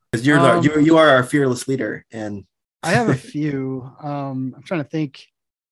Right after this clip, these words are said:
Speaker 2: which ones I can talk about. <laughs> It was in Nebraska. I can't remember what meet it was, but anyway, um, a bunch of us decided to go out afterwards,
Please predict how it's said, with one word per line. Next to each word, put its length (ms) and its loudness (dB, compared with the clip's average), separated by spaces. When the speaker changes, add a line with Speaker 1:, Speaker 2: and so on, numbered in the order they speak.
Speaker 2:
which 160 -10
ones 180 -6
I 80 -8
can 160 -14
talk 240 -14
about. 300 -18
<laughs> 20 -6
It 60 -4
was 120 0
in 80 2
Nebraska. 560 -6
I 80 -10
can't 160 -4
remember 160 0
what 140 -4
meet 120 -10
it 60 -20
was, 260 -20
but 80 -6
anyway, 500 0
um, 240 -6
a 60 -6
bunch 260 -4
of 60 -6
us 280 -10
decided 340 -8
to 60 -10
go 140 -8
out 160 -8
afterwards, 580 -14